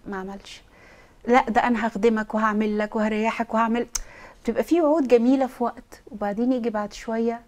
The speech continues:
مع الضغوط ومع الحياة ومع كده ما بتحصلش الحاجات دي، فالإنسان بيحس بخيبة أمل.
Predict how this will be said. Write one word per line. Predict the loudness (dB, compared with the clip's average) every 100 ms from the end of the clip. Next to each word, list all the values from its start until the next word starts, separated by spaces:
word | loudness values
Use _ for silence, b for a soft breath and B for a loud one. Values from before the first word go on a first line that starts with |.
| _ b b b b -10
مع | -6 -6 -8 -12 _ -8
الضغوط | -4 -2 -2 -4 -6 -6
ومع | -4 -4
الحياة | -4 -4 -2 -2 -2
ومع | -4 -4 -6
كده | -6 -8
ما | -8
بتحصلش | -10 -12 -10 -10 -12
الحاجات | -16 -16 -16
دي، | -18 B B B
فالإنسان | -6 -4 0 0
بيحس | 0 -2 -6 -8
بخيبة | -8 -4 2 2 0 -6
أمل. | -8 -10